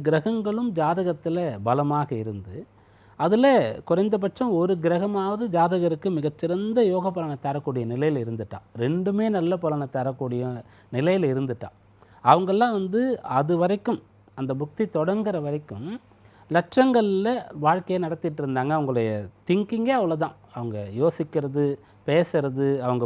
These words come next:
புழங்குறது எல்லாமே லட்சங்கள்ல தான் இருக்கும். இந்த டைம் வரும்போது அப்படியே கோடிகளுக்கு மாறிடுவாங்க. கோடிகள்ல இருக்கும்போது அப்படியே அதற்கு அடுத்து மாறிடுவாங்க. டூ வீலர் அப்படின்னு யோசிச்சுட்டு இருக்கவங்க காருக்கு அப்டேட் ஆயிடுவாங்க. இது போல அந்த புக்திகள் வந்து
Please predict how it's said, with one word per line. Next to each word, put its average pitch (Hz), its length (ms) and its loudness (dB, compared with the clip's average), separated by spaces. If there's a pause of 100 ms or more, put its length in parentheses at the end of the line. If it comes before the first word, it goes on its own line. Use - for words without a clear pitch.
புழங்குறது 175 460 2
எல்லாமே 175 340 0
லட்சங்கள்ல 180 600 2
தான் 147 140 0
இருக்கும். - 240 -10 (420)
இந்த 165 260 2 (180)
டைம் 220 300 6
வரும்போது 180 420 4
அப்படியே 202 300 0
கோடிகளுக்கு 175 600 -2
மாறிடுவாங்க. 87 560 -14 (560)
கோடிகள்ல 202 460 6
இருக்கும்போது 170 360 0
அப்படியே 190 320 2
அதற்கு 135 340 -2
அடுத்து 165 340 -2 (440)
மாறிடுவாங்க. 92 540 -6 (540)
டூ 196 120 6
வீலர் 180 320 6
அப்படின்னு 156 280 2
யோசிச்சுட்டு 151 340 0
இருக்கவங்க 123 420 -4
காருக்கு 147 500 2 (300)
அப்டேட் 104 380 -8
ஆயிடுவாங்க. 85 420 -18 (440)
இது 135 160 0
போல 160 320 2
அந்த 139 280 2
புக்திகள் 127 560 -2
வந்து 107 220 -4